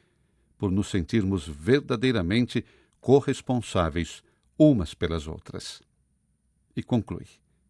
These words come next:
Se formos dóceis ao amor, o Espírito Santo, que é o amor criativo de Deus e traz harmonia à diversidade, abrirá o caminho para uma fraternidade renovada.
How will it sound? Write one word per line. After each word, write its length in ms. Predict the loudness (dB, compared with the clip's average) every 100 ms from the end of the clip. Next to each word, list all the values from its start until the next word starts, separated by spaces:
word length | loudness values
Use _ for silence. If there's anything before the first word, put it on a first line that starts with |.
| _ _ _ _ _ _ _
Se 180 | -12 -4
formos 440 | 0 0 -2 -10
dóceis 600 | 0 2 2 0 -6 -2
ao 140 | 0 0
amor, 320 | 0 -2 -6 _ _ -18 -2
o 120 | 0
Espírito 540 | 0 -2 -2 -2 -2
Santo, 500 | -2 2 4 2 -4
que 200 | -6 0
é 60 | 2
o 100 | 2
amor 380 | 2 4 4 2
criativo 680 | 0 0 0 0 0 2
de 140 | 0 0
Deus 440 | 4 4 2 -8 -18 -20 _
e 100 | -10
traz 420 | -4 0 0 2
harmonia 640 | 2 4 4 6 6 2 0 _ -2
à 200 | 0 0
diversidade, 840 | -2 -6 -4 0 2 0 0 -4 _ _ _ _ -12
abrirá 400 | -6 0 0 0
o 120 | -2
caminho 580 | -4 -4 -2 -2 -4 -6 _ _ _ _ _ -4
para 200 | -2 -2
uma 160 | -4
fraternidade 1040 | -8 -6 -4 -4 -6 -2 -4 -4 -8 -6 -6
renovada. 720 | -2 -2 -2 -4 -6 -12